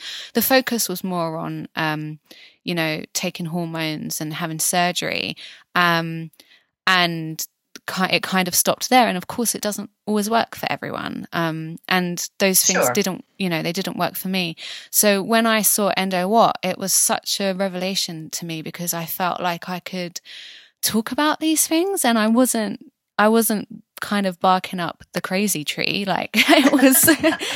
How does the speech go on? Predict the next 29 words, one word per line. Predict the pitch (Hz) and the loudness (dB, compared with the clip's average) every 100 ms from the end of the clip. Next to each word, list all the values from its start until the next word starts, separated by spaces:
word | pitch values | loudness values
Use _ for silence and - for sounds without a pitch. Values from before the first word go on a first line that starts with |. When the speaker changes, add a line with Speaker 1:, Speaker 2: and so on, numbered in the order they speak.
| - 294 - | -6 -8 2
Speaker 1:
<laughs> | |
you | 294 | 6
know, | 330 247 | 8 8
it | 247 247 | 6 4
was | 277 247 | 4 4
real. | 254 277 208 | 6 6 6
It | |
was | 190 196 | 2 0
based | 220 208 - | 0 0 -2
in | 196 | -2
evidence. | - 202 196 180 175 - 185 | 0 0 -2 -4 -6 -6 -4
And | 175 175 - - - - _ _ _ _ _ _ | -4 -6 -10 -14 -20 -20 _ _ _ _ _ _
I'm | 190 196 | 0 4
sure, | - 220 196 | 4 4 2
you | 185 180 | 0 -2
know, | 185 202 180 - 175 | 0 2 2 0 -4
there | 180 175 | -2 -2
is | 180 - - - _ _ _ | 0 2 0 -4 _ _ _
so | - - 202 196 | -4 2 2 2
much, | 190 165 - - - | -2 -4 -2 -2 -2
um, | 185 180 170 170 165 165 165 _ _ _ _ _ _ _ _ - | -2 0 -2 -4 -8 -10 -14 _ _ _ _ _ _ _ _ -12
kind | - 202 | -2 -2
of | 175 | 0
debate | 190 165 165 240 285 _ | -2 2 2 2 0 _
around | 185 180 175 165 160 160 165 - - - - - | 0 2 0 -2 -4 -6 -10 -14 -18 -20 -20 -4
the | |
studies | 170 - 254 240 233 226 214 208 180 | 0 4 4 4 2 0 -2 -4 -6
and | 175 170 - | -8 -8 -8
around | 185 185 175 160 - 170 - | -6 -4 -6 -8 -10 -10 -12